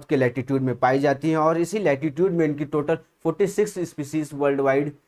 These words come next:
देखने को हमें मिल जाती हैं। ट्वेल्व स्पीशीज इनकी इंडो पैसिफिक रीजन में देखने को मिलती है और नाइन स्पीशीज इनकी इंडियन कोस्ट लाइन के along देखने को मिलती है, जिसमें ये एट स्टेट्स और फाइव यूनियन टेरिटरीज को कवर करते हैं। अब समझते हैं कि ये माइग्रेशन क्यों कर रहे हैं।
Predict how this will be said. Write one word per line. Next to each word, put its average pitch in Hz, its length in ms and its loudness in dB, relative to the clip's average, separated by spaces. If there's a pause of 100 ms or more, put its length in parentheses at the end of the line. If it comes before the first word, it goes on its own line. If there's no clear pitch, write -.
(160)
देखने 143 260 0
को 165 120 -4
हमें 151 240 2
मिल 143 180 2
जाती 117 380 -4
हैं। 117 140 -10 (720)
ट्वेल्व 196 280 2
स्पीशीज 165 420 -2
इनकी 139 360 2 (440)
इंडो 180 200 2
पैसिफिक 165 380 2
रीजन 151 200 2
में 165 140 2
देखने 143 280 0
को 143 80 0
मिलती 135 320 0
है 143 200 2
और 131 380 2 (260)
नाइन 165 340 2
स्पीशीज 151 420 -2
इनकी 135 520 0 (180)
इंडियन 170 320 2
कोस्ट 160 280 -2
लाइन 143 200 0
के 160 100 0
along 147 280 2
देखने 139 300 2
को 175 120 0
मिलती 123 280 -2
है, 123 60 -2
जिसमें 147 340 -2
ये 147 360 0 (320)
एट 185 280 0
स्टेट्स 139 420 0
और 147 120 2
फाइव 156 360 0
यूनियन 143 260 2
टेरिटरीज 127 520 -2
को 185 100 -2
कवर 120 300 0
करते 110 300 -6
हैं। 117 200 -10
अब 160 80 -2
समझते 160 420 -4
हैं 190 180 -2
कि 180 100 -12
ये 175 140 0
माइग्रेशन 143 500 0
क्यों 190 200 0
कर 143 200 0
रहे 123 240 0
हैं। 110 260 -6